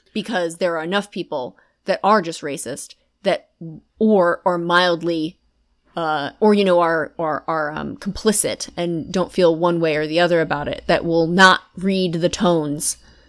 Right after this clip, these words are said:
that you're saying here, that might see him as a complicated character, but maybe this is not a systemic flaw, and that,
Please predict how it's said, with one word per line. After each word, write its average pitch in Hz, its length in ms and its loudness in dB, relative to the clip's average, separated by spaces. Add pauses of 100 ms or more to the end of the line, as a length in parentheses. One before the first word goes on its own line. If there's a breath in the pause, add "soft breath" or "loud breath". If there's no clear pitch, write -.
(760 soft breath)
that 170 200 4
you're 175 140 6
saying 156 560 0 (180)
here, - 500 2
that 202 120 10
might 220 220 8
see 208 300 8
him 202 180 8
as 180 140 8
a 170 60 10
complicated 185 680 4
character, 170 400 0
but 165 160 0
maybe 170 300 4
this 165 240 0
is 165 120 -4
not 160 320 0 (1500 soft breath)
a 170 220 4
systemic 185 600 4
flaw, 143 460 0 (500)
and 180 200 2
that, 160 260 2